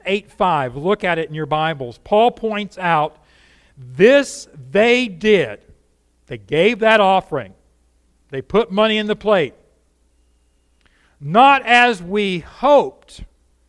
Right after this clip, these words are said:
Doesn't mean that they were a disappointment. It just simply means my expectations were exceeded. And how were they exceeded? Notice the next phrase. "Because they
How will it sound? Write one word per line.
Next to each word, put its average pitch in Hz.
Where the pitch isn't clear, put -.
Doesn't 214
mean 240
that 202
they 214
were 190
a 180
disappointment. 190
It 190
just 220
simply 226
means 208
my 208
expectations 214
were 214
exceeded. 294
And 202
how 277
were 277
they 254
exceeded? 226
Notice 220
the 233
next 220
phrase. 214
"Because 190
they 175